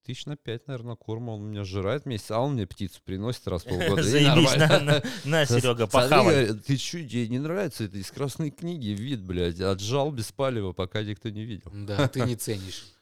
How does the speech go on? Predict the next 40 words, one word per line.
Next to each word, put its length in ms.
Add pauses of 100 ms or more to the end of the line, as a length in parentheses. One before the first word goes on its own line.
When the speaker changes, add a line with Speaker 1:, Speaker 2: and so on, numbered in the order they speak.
Speaker 1:
Не, 160
я 160
ценю, 280
ценю. 360 (260)
На 140
самом 340
деле, 220
вот, 100
кстати, 260
про 180
кота 340
история, 360
про 140
моего, 480
это 320
небольшое 440
ответвление. 580
Он 320
приносил, 1040 (340)
может, 240
вы 80
знаете, 440 (600)
о-, 120 (120)
он 160
при- 60
Speaker 3:
Конечно, 240
я 160
знаю 320
все 160
Speaker 1:
о-, 40
Speaker 3:
про 140
твоего 280
Speaker 1:
о-, 40
Speaker 3:
кота. 340 (300)
Speaker 1:
блядь, 640
откуда? 460 (280)
<laughs> 180
У 40
меня 220
измена. 440